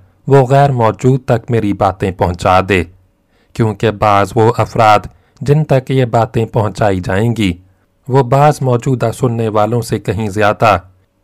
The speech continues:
ان باتوں کے در و بست کو سمجھ سکیں گے۔" ایک روایت میں ہے کہ آپ صلی اللہ علیہ وسلم نے اس خطبے میں یہ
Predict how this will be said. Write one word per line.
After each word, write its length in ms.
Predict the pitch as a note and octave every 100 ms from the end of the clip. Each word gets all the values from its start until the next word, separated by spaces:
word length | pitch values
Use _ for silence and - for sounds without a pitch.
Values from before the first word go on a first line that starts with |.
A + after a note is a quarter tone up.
| -
ان 180 | C#3+ C#3
باتوں 400 | C#3+ C#3 D#3+ D3
کے 160 | C#3
در 200 | A#2+ B2
و 80 | A#2+
بست 320 | A2 A2 -
کو 140 | - G2+
سمجھ 360 | - G2+ F#2
سکیں 420 | - F2+ G2 F#2 F2
گے۔" 180 | F2+ D#2+ - _ _ _ _ _ _ _ _ _ _ _ _ _ _ _ _
ایک 280 | C#3 D3+ -
روایت 480 | C3+ B2+ C#3 C#3+ C#3+
میں 120 | B2+ A#2
ہے 180 | C3+
کہ 220 | - C3+ C3
آپ 220 | B2 -
صلی 260 | B2+ A#2
اللہ 460 | A#2 A2 A2+ A2 A2+
علیہ 360 | G#2+ G#2+ G2+ G2+
وسلم 540 | G2 - G#2 G#2 G2+
نے 200 | G#2+ A#2+ -
اس 120 | A#2+
خطبے 460 | - B2+ - A#2 G#2+
میں 200 | G2+ G2
یہ 220 | G2+